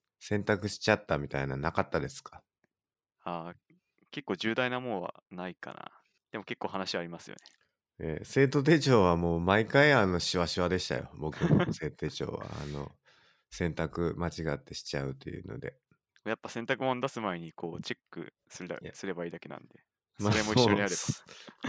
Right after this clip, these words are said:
Speaker 1: うっす。まあ、本当に正論なんですけど、<laughs> できないんですよね。
Speaker 2: <laughs>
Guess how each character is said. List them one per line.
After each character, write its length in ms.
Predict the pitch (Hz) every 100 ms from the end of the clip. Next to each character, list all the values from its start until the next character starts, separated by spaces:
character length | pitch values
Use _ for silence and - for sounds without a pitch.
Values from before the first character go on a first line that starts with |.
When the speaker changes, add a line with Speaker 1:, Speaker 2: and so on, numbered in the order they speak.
| 107
Speaker 1:
う 40 |
っ 40 | 107
す。 480 | - - - -
ま 60 | -
あ、 20 |
本 220 | 123 131
当 200 | 135 135
に 220 | 131 135 127
正 340 | - 101 92
論 260 | 95 95 95
な 120 | 80
ん 60 |
で 60 | 69
す 100 | -
け 120 | -
ど、 220 | 67 67 - - _ - _ -
<laughs> 480 | _ - 135 - -
で 160 | 87 107
き 220 | 113 107
な 120 | 90
い 80 | 82
ん 60 |
で 80 | 71
す 160 | 67 -
よ 120 | 64
ね。 240 | 131 - 151
Speaker 2:
<laughs> 400 | 151 170 -